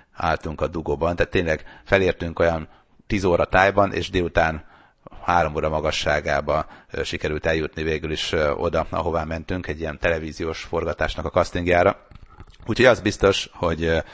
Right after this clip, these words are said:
nagyon oda kell figyelni arra, hogy mivel megyünk. Van egy magas vasút, az viszonylag gyors, tehát, ö,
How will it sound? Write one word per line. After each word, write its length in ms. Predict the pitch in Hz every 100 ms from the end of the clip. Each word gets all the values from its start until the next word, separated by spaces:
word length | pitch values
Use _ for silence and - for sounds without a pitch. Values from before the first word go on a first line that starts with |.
| - - - -
nagyon 240 | - 104
oda 160 | 98 92
kell 180 | 104 92
figyelni 580 | - 95 92 90 87 82 - -
arra, 340 | 90 90 90
hogy 340 | 87 82 - - -
mivel 360 | 95 98 90 85
megyünk. 440 | 87 82 78 73 - -
Van 160 | 104 117
egy 140 | 101
magas 300 | 95 92 90
vasút, 280 | - 120 131
az 100 | 110
viszonylag 480 | 113 101 90 80 82
gyors, 440 | 82 65 - -
tehát, 380 | - 82 78 -
ö, 100 | -